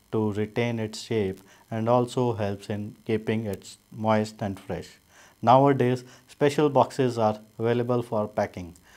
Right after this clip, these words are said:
and displaying sandwiches, which make look attractive.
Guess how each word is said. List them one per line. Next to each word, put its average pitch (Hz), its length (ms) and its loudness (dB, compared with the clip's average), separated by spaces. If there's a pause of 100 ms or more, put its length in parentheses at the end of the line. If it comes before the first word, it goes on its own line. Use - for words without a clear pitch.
(320)
and 113 260 2
displaying 123 580 0
sandwiches, 92 840 -4 (440)
which 139 340 0
make 123 360 0
look 131 440 0 (1300)
attractive. 98 680 -4